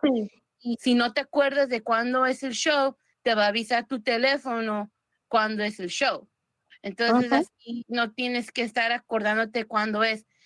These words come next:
Speaker 2: So, ahorita estoy, um, haciendo un, un show en pareja,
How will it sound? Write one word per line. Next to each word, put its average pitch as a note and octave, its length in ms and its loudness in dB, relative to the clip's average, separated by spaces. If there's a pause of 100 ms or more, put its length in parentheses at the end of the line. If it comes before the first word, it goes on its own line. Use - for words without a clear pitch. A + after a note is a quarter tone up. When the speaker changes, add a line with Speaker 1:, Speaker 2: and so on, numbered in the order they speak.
(200)
Speaker 2:
So, B3 400 2
ahorita C#4 360 0
estoy, D4+ 680 2
um, A3+ 480 0
haciendo C4 440 -4
un, C4 640 -4 (420)
un B3 140 -2
show C4 500 2
en A3+ 200 -4
pareja, A3 520 -2